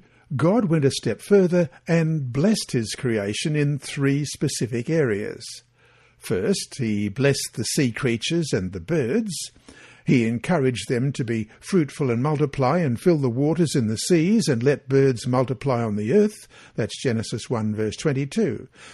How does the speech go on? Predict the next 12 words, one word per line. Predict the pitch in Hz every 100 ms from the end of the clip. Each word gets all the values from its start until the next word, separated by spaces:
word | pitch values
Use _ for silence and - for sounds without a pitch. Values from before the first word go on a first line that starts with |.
| -
Second, | - 240 113 113 117 139 - -
when | 147 143 -
Adam | 185 196 131
and | 135
Eve | 269 190
were | 110
created, | - 110 113 147 139 123 - - _ -
God | 131 185 208 160
blessed | 139 156 147 -
them | 131 156 143 139 143
too | - 254 120 123
with | 170